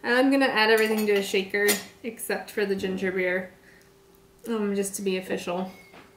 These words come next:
And so I'm gonna start with my lime juice, and I'm gonna start with, uh, three quarters of an ounce, 'cause that seems to be a pretty standard amount when it comes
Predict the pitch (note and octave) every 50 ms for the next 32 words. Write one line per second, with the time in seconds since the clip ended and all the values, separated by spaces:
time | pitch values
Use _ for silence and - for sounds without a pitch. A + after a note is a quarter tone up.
0 | - - - - - - - - - G3 A3+ G#3 G3 G3+ G3+ - - G3 F#3+ F#3+
1 | G3 G3 F#3+ - - - - _ _ _ _ _ _ - _ - - - - -
2 | - - - - - A#3+ A3 A3+ A#3 A#3 - F#4+ F#4 - A#3 A#3 A#3 A3+ A3+ A3
3 | G3+ F#3+ G3+ G3+ G#3 G#3 G#3 G#3+ G3+ G#3 G3+ - - - - - _ _ - -
4 | - - - - - - - - - - _ - A#3 A#3 A3+ G#3 A#3+ B3+ C4 C4+
5 | C#4+ D4 C#4+ - - G#3+ G#3+ G#3+ A3 G#3+ G#3 G#3+ G#3 - - - - A3+ G#3+ G#3+
6 | G#3 G3+ G3+ G3 F#3+ F#3+ F#3 - - - - - - A3+ A3 A3 G#3+ - - A3+
7 | G#3+ G#3 G#3 G#3 G#3+ G#3 G3+ G3 G#3 - G3+ F#3+ F3+ F#3+ - - - - - -
8 | - - - - - - - - - - _ - - - - - - - - -
9 | - A3+ G#3 G#3 A3 A3 A3 - - B3 A3+ A3+ A3+ - - A#3+ - A#3 A3 G#3+
10 | G#3 - - A3 G#3 G#3+ G3 - - - A3 G#3 G#3 G3+ G3 G3 G3 G3 G3 G3
11 | F#3+ F#3 F#3 F#3+ F#3+ - - - - - - - - _ _ _ _ _ _ _
12 | _ _ - A#3+ G#3+ G#3 G#3 - - - - A#3 G#3 G#3 G#3+ G#3+ G#3+ -